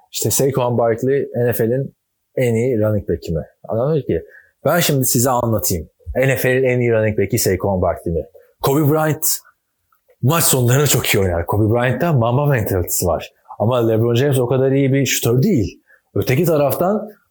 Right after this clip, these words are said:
Michael Jordan belki de N B A'in en all-around oyuncusuydu.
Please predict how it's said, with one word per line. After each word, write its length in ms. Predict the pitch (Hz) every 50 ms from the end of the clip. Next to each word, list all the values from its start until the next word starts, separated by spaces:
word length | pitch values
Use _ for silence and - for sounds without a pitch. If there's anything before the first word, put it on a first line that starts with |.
| _ _ -
Michael 340 | - 110 113 120 120 147 135
Jordan 500 | 127 143 147 139 139 170 202 202 202 202 - - _ -
belki 260 | 107 107 104 - 127
de 360 | 156 165 180 185 170 - - - - -
N 180 | - 113 110 104
B 40 | 123
A'in 200 | 160 180 - - -
en 120 | 208 240
all-around 600 | 233 190 165 143 127 117 110 107 101 95 98 98
oyuncusuydu. 640 | 95 92 87 82 - - 98 90 85 85 78 -